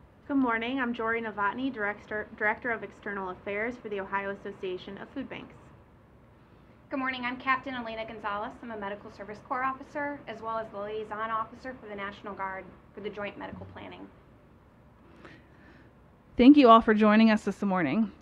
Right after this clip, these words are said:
Speaker 3: Sir, would you mind providing an overall status update for our viewers on what the Ohio National Guard is currently doing?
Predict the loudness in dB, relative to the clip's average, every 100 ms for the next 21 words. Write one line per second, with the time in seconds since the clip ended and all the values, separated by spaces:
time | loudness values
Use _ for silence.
0 | -16 2 6 8 6 6 6 10 10 12
1 | 10 8 8 4 6 6 8 8 6 6
2 | 6 6 4 4 6 4 6 6 6 6
3 | 6 6 4 4 6 8 8 8 6 8
4 | 6 6 4 0 2 4 4 0 0 2
5 | 4 2 0 0 -4